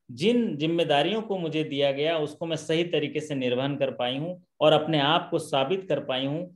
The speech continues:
कि वो तमाम लक्ष्यों को हासिल कर, अ, करने में मैं सक्षम हूँ। तो पहली चीज मैं सक्षम हूँ उस पद को, और जिस जिम्मेदारी को वहन करने के लिए मैं यहाँ पर आई हूँ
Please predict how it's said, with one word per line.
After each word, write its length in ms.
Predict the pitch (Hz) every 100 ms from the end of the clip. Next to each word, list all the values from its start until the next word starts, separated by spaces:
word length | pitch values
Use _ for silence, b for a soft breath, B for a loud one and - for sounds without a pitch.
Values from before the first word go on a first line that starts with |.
| _
कि 60 | 147
वो 60 | 143
तमाम 360 | 139 139 160 175
लक्ष्यों 360 | 143 135 - 143
को 160 | 139
हासिल 340 | 123 117 139 135
कर, 140 | 131 123
अ, 600 | 117 - 135 123 110 110
करने 240 | 123 123
में 100 | 143
मैं 120 | 156 139
सक्षम 480 | - 120 - 143 117
हूँ। 300 | 101 - _
तो 80 | 123
पहली 400 | 110 139 143 170
चीज 240 | 165 170
मैं 200 | 156 135 120
सक्षम 440 | 131 123 - 165
हूँ 120 | 160
उस 140 | 156 -
पद 200 | 151 143
को, 240 | - 147 - b b b b
और 180 | 147 147
जिस 220 | 131 214
जिम्मेदारी 540 | 160 180 170 156 151 185
को 160 | 196
वहन 280 | 175 147 170
करने 280 | 165 156 165
के 120 | 170
लिए 100 | 180
मैं 140 | 165 156
यहाँ 300 | 139 135 170
पर 100 | 170
आई 220 | 143 127 143
हूँ 220 | 160